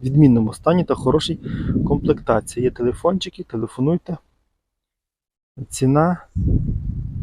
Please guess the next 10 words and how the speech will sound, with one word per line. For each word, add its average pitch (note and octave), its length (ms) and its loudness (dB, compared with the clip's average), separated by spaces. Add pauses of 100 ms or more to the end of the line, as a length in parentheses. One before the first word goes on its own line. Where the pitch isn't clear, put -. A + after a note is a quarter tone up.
(920)
ціни C3 240 0
немає. A#2 560 -4 (1800)
Немає A#2 560 -4
ціни, F3 260 -4
телефонуйте. D3+ 760 0 (1400)
Тут, C3 240 -2
напевно, A#2+ 400 0
є A#2 200 2
якась A2 280 -8
камера, F#3 460 2